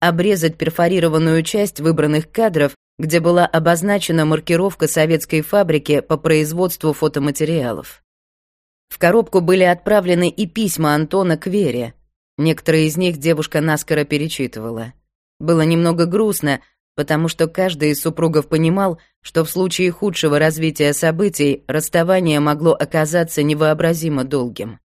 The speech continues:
В ту же коробку определили свои записные книжки, партийные и комсомольские билеты, обручальные кольца.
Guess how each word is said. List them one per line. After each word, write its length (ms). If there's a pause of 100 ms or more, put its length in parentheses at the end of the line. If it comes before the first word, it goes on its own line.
(540)
В 80
ту 120
же 140
коробку 480
определили 680
свои 300
записные 560
книжки, 540 (320)
партийные 540
и 140
комсомольские 760
билеты, 500 (100)
обручальные 720
кольца. 540